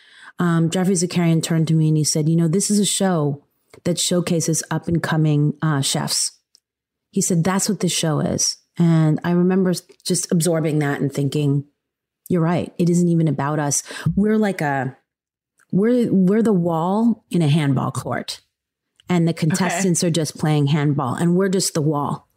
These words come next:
Speaker 1: We just bounce the ball back and they have to do all the hitting and deciding and strategizing. But you can't do it without a wall."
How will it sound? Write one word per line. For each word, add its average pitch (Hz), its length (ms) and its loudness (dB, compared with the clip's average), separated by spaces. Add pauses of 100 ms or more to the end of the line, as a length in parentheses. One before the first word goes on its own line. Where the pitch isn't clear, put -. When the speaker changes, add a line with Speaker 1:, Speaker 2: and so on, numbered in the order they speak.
(120)
Speaker 1:
We 190 140 0
just 185 320 -2
bounce 165 420 -2
the 175 100 -2
ball 147 340 0
back - 460 -8 (500)
and 180 200 2
they 175 140 0
have 165 240 -2
to 170 100 0
do 156 240 0
all 143 180 -2
the 139 100 -2
hitting 156 500 0
and 143 180 2
deciding 147 640 -2
and 139 100 0
strategizing. 127 840 -2 (420)
But 226 140 -2
you 220 60 0
can't 247 200 -2
do 285 120 2
it 240 40 2
without 196 220 2
a 202 40 4
wall." 208 340 -2